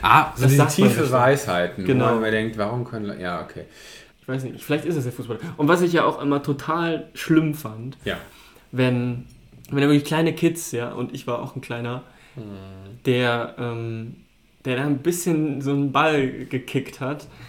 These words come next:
Speaker 2: ähm, wenn da die Eltern <laughs> am Rand stehen und, also, ne, aber wenn da wirklich dann reingeschrien wird zu den kleinen Kids, die einfach nur ein bisschen Fußball spielen wollen, von wegen, hey, du bist hier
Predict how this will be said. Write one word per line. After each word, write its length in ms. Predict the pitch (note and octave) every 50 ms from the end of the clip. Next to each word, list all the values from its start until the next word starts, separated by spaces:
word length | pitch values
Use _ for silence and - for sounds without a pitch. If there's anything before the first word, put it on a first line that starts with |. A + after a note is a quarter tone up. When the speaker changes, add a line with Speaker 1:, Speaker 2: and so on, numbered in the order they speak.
| - - - - -
Speaker 2:
ähm, 520 | C#3+ B2 A#2+ A#2+ A#2+ A#2+ A#2 A#2 A#2 B2+ D3+ - - _ _ _ _ _ _ _ _ _ _ _ - - - - -
wenn 220 | A#2+ C#3+ D3 D3
da 100 | C#3+ D3
die 200 | C#3+ C3 B2+ -
Eltern 540 | - C#3+ D#3 F3 E3+ - D3 C3 C#3+ - F3 - - - - -
<laughs> 200 | - - - -
am 160 | C#3 C#3+ D3
Rand 300 | C3 B2 C#3 C#3+ D#3+ E3+
stehen 540 | E3+ - - - A#2+ A#2 A#2+ B2 C#3 D3+ - - - - - - - - - - - - - - -
und, 400 | - B2+ B2+ B2+ B2+ B2+ B2+ - - - - _
also, 220 | C#3 C3+ B2 G#2 - - - - _ _ _ _ _ _ _ -
ne, 300 | C3+ C#3 D#3 F3+ G3 G3 - - -
aber 300 | - C3+ C3 C3 C3+ C3
wenn 160 | C3+ C#3 C#3
da 200 | C#3 C#3 C3+ C3
wirklich 300 | B2+ C3+ C3+ - D3 C3+
dann 160 | - C#3+ B2+ B2+
reingeschrien 760 | - C#3 C#3 D3 D3+ D3+ C#3 - - D3 C3+ C3+ C3+ C3 A#2+
wird 360 | C3+ C3+ C3+ C3 C3 C3 C3 - - - - -
zu 160 | - - - C3
den 140 | B2+ B2+ B2+
kleinen 360 | B2+ C#3+ B2+ B2 B2+ B2 A#2+
Kids, 320 | - - B2+ B2 - - -
die 200 | - B2 A#2 A#2
einfach 260 | - B2 B2+ - C3+ B2
nur 280 | B2+ B2 A#2+ A#2+ A#2+
ein 100 | A#2 A#2+ A#2+
bisschen 380 | C3 B2+ - - A#2 A2+ A2
Fußball 380 | - - C3 B2+ - B2+ A#2 A2+
spielen 380 | A2+ - - A2+ A2 G#2+ G#2+ G2+
wollen, 360 | G2+ G2 G2 G#2 G#2+ G#2+ A2+ - - - - - -
von 220 | - - A#2 A2+
wegen, 220 | A#2 A#2+ A#2 A#2+ B2+
hey, 420 | B2 A#2+ B2 B2 B2 B2+ B2+ B2
du 180 | A#2+ A2+ A#2 A#2
bist 160 | A#2+ A#2+ A#2+ -
hier 360 | B2 A#2 A#2 A#2 A#2 A#2 -